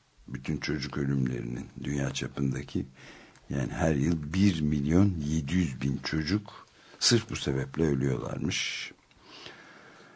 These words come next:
E, ondan sonra da en çok etkilenenler elli ile yetmiş beş yaş arasındaki insanlar, onların da sayı yaklaşık beş milyona varıyor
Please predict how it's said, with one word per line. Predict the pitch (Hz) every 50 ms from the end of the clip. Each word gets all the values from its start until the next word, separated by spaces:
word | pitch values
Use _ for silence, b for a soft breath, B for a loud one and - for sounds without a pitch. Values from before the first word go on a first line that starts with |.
| B B B B _ _ - 123 -
E, | 78 80 76 67 57 57 58 58 52 - - - - - -
ondan | - 90 95 87 101 98
sonra | 90 - - 78 78 76
da | 82 85
en | 78 90
çok | 92 - - 69 65
etkilenenler | 71 67 - - - 76 80 76 73 71 78 87 101 104 -
elli | - 80 85 80 82 85
ile | 90 80 80 87
yetmiş | 95 87 73 - - - - - -
beş | 85 80 69 - -
yaş | 69 69 - -
arasındaki | - 69 71 69 65 - - 62 67 67 71 - - - 92 92 92 90 B B B B B B B B B B B - - _ _ _ - _ - - -
insanlar, | 76 76 71 65 - - 73 73 71 80 87 90 67
onların | 65 76 76 73 78 82 78 73
da | 67 67
sayı | 65 - - - 64 69
yaklaşık | 64 69 69 - - - 65 65 - - - 120 - - - - - - -
beş | - 65 76 71 67 -
milyona | - 64 62 57 55 65 78 80 73
varıyor | 62 62 62 58 58 58 -